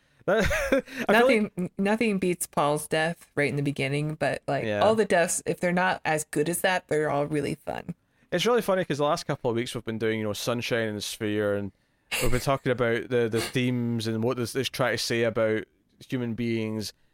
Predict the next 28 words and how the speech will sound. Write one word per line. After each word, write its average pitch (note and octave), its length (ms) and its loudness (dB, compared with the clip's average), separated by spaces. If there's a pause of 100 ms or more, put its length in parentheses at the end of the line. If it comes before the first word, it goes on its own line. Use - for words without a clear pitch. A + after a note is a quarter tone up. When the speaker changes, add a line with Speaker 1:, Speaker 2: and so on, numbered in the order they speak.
(140)
Speaker 1:
either B2+ 200 4
Speaker 2:
Yeah. B2+ 40 2
Speaker 1:
successfully B2+ 680 0
or A#2 80 2
unsuccessfully, A2+ 840 -2 (460)
you A#2+ 80 -2
know, G#2 180 -2
respectively A2 580 -4
between G2+ 280 -6
those G2+ 140 -6
two A2 100 -4
<laughs> - 160 -10
films. - 360 -2 (440)
Speaker 2:
Sure. F3+ 240 2 (440)
Speaker 1:
<laughs> - 760 -2
And D#3 100 2
now E3+ 180 4
this D3+ 240 0
week C#3 160 0
is C3+ 100 0
just, C#3+ 140 -2
oh, C3 140 4
Blob D3 380 4
is C#3 100 2
killing C#3 320 2
people C3 380 2
in, A#2 180 0 (100)
mm, C3 440 -4